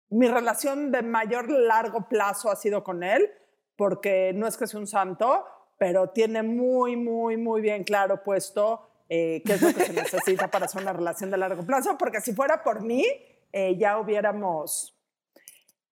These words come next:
eh, ya, él ya me tendría que haber mandado a la chingada varias veces, o sea,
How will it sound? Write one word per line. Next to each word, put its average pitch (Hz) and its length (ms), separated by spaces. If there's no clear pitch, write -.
eh, 160 480
ya, 415 160
él 427 260
ya 554 240
me 539 60
tendría 254 260
que 277 120
haber 262 160
mandado 247 320
a 247 40
la 233 180
chingada 208 440
varias 226 460
veces, 226 600
o 254 60
sea, 285 480